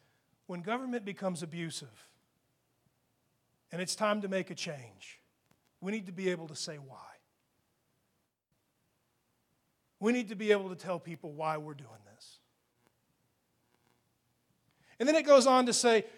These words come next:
"We hold these truths to be self-evident, that all men are created equal, that they're endowed by their Creator with certain unalienable rights, that among these are life and liberty and the pursuit of happiness,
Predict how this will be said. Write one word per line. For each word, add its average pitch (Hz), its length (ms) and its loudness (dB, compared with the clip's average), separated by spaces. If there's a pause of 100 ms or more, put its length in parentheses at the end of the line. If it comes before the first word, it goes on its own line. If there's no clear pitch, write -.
(120)
"We 233 160 6
hold 294 300 10
these 277 220 4
truths 269 440 2
to - 120 -10
be 220 140 -4
self-evident, 208 840 6
that 190 160 0
all 226 240 8
men 240 240 4
are 208 100 0
created 196 500 2
equal, 220 360 -2
that 175 160 -6
they're 220 160 4
endowed 208 540 -4
by 247 160 0
their 226 180 2
Creator 208 540 0 (220)
with 208 140 -2
certain 262 360 -2 (180)
unalienable 262 800 8
rights, 185 720 0 (1400)
that 208 120 6
among 254 280 4
these 269 200 -2
are 240 100 -2
life 247 640 2 (380)
and 170 180 -8
liberty 262 560 6 (340)
and 196 140 -4
the 208 80 0
pursuit 247 440 -2
of 233 100 -8
happiness, 175 760 -4